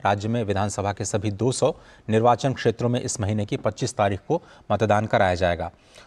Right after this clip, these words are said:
उधर तेलंगाना में कल नामांकन पत्र भरने का अंतिम दिन है। एक सौ उन्नीस निर्वाचन क्षेत्रों में तीस नवंबर को मतदान होगा। कुल मतदाताओं की संख्या पाँच करोड़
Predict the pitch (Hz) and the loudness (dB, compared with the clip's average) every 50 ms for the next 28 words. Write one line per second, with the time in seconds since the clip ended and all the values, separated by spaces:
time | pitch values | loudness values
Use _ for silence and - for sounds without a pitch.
0 | - - 135 135 160 156 - 151 139 143 147 156 160 170 170 170 165 - - 151 | -4 0 2 4 4 4 4 4 4 6 4 4 4 4 4 2 2 2 4 4
1 | 147 151 156 - 127 113 110 113 117 117 110 - 127 107 - 120 104 - 110 95 | 6 6 4 2 2 2 2 4 2 2 2 0 0 2 2 -2 0 0 -4 -2
2 | 101 104 107 110 107 - 107 101 98 92 - 92 87 85 85 80 85 82 - - | -2 0 0 -2 0 2 2 0 0 -2 -4 -6 -6 -6 -6 -8 -10 -12 -14 -16
3 | _ - - - _ - 143 143 - - - 147 131 135 147 156 190 220 214 - | _ -20 -20 -14 _ 0 0 0 0 2 2 2 2 2 2 2 0 0 0 -2
4 | - - - - 117 110 110 117 120 123 - - 127 107 - - 139 135 - 185 | -8 -8 -10 -6 -2 0 4 4 4 4 4 0 -4 -4 0 -2 -2 0 2 0
5 | 165 120 139 160 - _ - - 208 214 - - 208 185 165 143 117 104 95 - | 0 0 0 -6 -8 _ -2 0 0 0 0 2 0 2 2 2 2 0 0 0
6 | - 101 98 - _ _ _ - - 104 98 - 98 92 87 87 87 - 104 87 | -2 -6 -6 -6 _ _ _ -4 -4 -2 0 2 2 2 0 0 -2 -6 -8 -8
7 | 85 - - _ _ _ _ _ _ _ _ _ _ _ _ _ _ _ _ _ | -10 -12 -20 _ _ _ _ _ _ _ _ _ _ _ _ _ _ _ _ _
8 | _ _ _ _ _ _ _ _ _ _ - _ - - - - _ _ _ _ | _ _ _ _ _ _ _ _ _ _ -20 _ -20 -20 -20 -20 _ _ _ _
9 | _ - 208 202 202 180 180 170 165 139 147 147 180 175 175 165 170 151 - 160 | _ 2 4 6 6 6 4 4 6 6 6 6 6 4 4 2 2 0 0 2
10 | 147 170 160 - 151 147 143 - - - 147 135 135 131 135 | 2 2 2 4 4 2 2 2 0 2 2 4 4 2 2